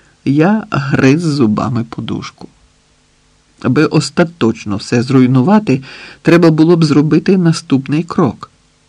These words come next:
Розповісти про пригоду двом-трьом однокурсникам. Ну, при цьому бути п'яним, як чіп,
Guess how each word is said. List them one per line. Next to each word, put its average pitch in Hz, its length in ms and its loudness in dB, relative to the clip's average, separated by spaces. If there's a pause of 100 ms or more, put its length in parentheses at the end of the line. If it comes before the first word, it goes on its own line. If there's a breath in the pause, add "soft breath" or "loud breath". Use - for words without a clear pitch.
Розповісти 139 840 2
про 131 260 0
пригоду 185 760 0 (240 loud breath)
двом-трьом 135 840 4
однокурсникам. - 800 -8 (1300)
Ну, 220 100 0
при 156 160 0
цьому 120 260 0
бути 110 320 0
п'яним, 143 580 0
як 123 260 0
чіп, - 340 0